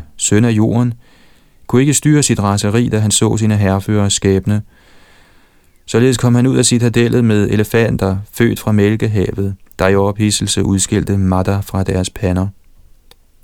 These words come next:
Herren Krishna og hans hustru, der sad på ryggen af Garuda, lignede en sky med lyn, der befandt sig over solen.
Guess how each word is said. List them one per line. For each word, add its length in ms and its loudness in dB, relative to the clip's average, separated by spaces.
Herren 360 0
Krishna 600 -2
og 60 -2
hans 180 -2
hustru, 380 -2
der 140 0
sad 240 0
på 100 0
ryggen 320 0
af 100 0
Garuda, 500 0
lignede 400 2
en 80 0
sky 320 0
med 220 2
lyn, 280 0
der 100 -2
befandt 380 -2
sig 120 -4
over 220 -2
solen. 520 0